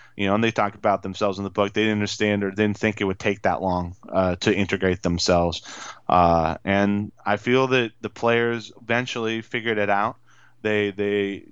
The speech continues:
kind of accepted them by the end of the year and, and, and made them a part of, of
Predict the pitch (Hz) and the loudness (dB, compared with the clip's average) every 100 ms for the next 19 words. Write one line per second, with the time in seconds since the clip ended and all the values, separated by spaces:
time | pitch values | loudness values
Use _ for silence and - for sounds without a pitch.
0 | - 107 107 104 - 104 101 107 107 104 | -6 -4 -2 -4 -4 -4 -4 -2 2 4
1 | 104 107 104 104 104 104 110 101 92 95 | 4 2 -2 -2 0 0 0 -2 -8 -12
2 | - 95 92 98 98 101 101 104 101 95 | -10 -8 -6 -4 -2 0 0 0 -2 2
3 | 101 104 98 95 _ - 98 95 - - | 4 4 2 -4 _ -8 -4 -4 -6 -20